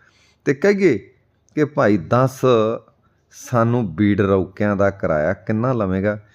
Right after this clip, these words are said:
ਰੋਡ ਦੇ ਉੱਪਰ ਹੀ ਪਿੰਡ ਹੈ ਮੋਗੇ ਬਰਨਾਲੇ ਦੇ।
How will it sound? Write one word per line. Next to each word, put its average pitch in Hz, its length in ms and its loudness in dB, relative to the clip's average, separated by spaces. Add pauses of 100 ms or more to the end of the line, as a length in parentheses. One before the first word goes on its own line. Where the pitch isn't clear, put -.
(280)
ਰੋਡ 131 260 2
ਦੇ 131 180 2 (100)
ਉੱਪਰ 143 300 0
ਹੀ 123 80 4
ਪਿੰਡ 110 400 -2
ਹੈ 120 320 0
ਮੋਗੇ 110 340 0
ਬਰਨਾਲੇ 101 520 0
ਦੇ। 98 320 -4